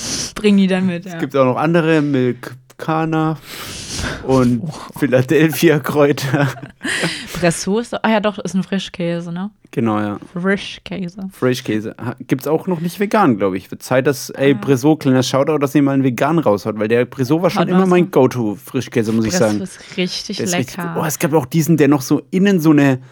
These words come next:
Speaker 2: so eine weiße
Speaker 1: Der kleine
Speaker 2: Ding hatte.
Speaker 1: Zwiebeln hatte?
Speaker 2: Nee, der war in so einer höheren Verpackung.
Speaker 1: Ja.
Speaker 2: Und der hatte, der war quasi in einer Schale aus Papier.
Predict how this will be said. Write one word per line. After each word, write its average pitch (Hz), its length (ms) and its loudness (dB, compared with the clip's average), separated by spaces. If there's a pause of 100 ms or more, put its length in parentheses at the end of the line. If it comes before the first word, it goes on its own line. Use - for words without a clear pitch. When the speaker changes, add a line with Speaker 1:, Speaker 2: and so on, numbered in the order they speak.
(600)
Speaker 2:
so 123 160 -2
eine 135 160 6
weiße 151 280 2
Speaker 1:
Der 170 80 6
kleine 185 240 4
Speaker 2:
Ding 175 80 6
hatte. 147 120 2
Speaker 1:
Zwiebeln 196 280 4
hatte? 214 280 -8 (160)
Speaker 2:
Nee, 143 320 6 (500)
der 120 120 -2
war 147 300 2
in 147 120 2
so 135 100 2
einer 135 220 4
höheren 156 360 6
Verpackung. 143 580 -2 (220)
Speaker 1:
Ja. 185 400 -4
Speaker 2:
Und 131 140 0
der 139 120 2
hatte, 135 280 2 (280)
der 127 180 -2
war 127 140 0
quasi 131 320 -2
in 151 360 -2
einer 113 680 -2
Schale 120 520 0
aus 120 140 -2
Papier. 160 500 -4